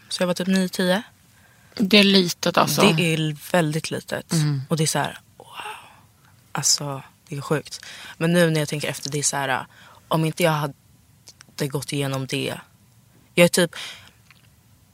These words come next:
Speaker 1: tacksam för de hårda grejerna jag har gått igenom. För annars skulle inte jag ha det mindsetet jag har idag.
Speaker 2: Nej.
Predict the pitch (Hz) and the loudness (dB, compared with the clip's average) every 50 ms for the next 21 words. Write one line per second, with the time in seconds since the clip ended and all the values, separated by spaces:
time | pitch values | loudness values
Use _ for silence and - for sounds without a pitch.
0 | _ _ _ - - - - 180 175 - - - - - - 185 185 180 175 170 | _ _ _ -20 -6 -2 0 0 2 2 2 2 2 4 6 6 6 6 4 2
1 | 165 - _ _ _ _ - - - - 180 160 156 156 143 151 165 165 156 147 | -2 -6 _ _ _ _ -20 -6 0 2 4 4 4 2 2 2 2 2 2 2
2 | 151 156 151 - 151 147 143 147 147 143 143 139 135 - - - - 147 143 143 | 0 -2 -2 0 0 -2 0 0 -2 0 0 -2 -2 -4 -8 -10 -6 -4 -2 -2
3 | 143 139 135 139 139 139 143 151 156 175 - - _ _ _ _ _ - - - | -2 -2 -2 0 0 0 0 -2 -4 -6 -8 -14 _ _ _ _ _ -18 -16 -6
4 | - - 151 147 147 - 160 156 151 147 143 - - - 151 147 139 - - 151 | 2 4 6 6 6 4 2 0 0 0 0 0 0 0 -2 -2 -2 -2 -2 -2
5 | 139 127 139 139 139 131 143 135 135 139 135 135 131 - - 139 - - 139 - | -2 0 0 -2 -2 -2 -4 -4 -4 -4 -4 -2 -2 -4 -4 -6 -8 -12 -10 -8
6 | - - 120 123 135 135 131 131 127 - - _ _ _ _ - 151 135 - 151 | -6 -6 -2 0 0 0 0 -2 -4 -8 -18 _ _ _ _ -6 -2 2 4 4
7 | 147 135 135 180 185 185 175 175 170 170 175 175 | 6 6 6 4 4 6 6 6 4 4 2 -2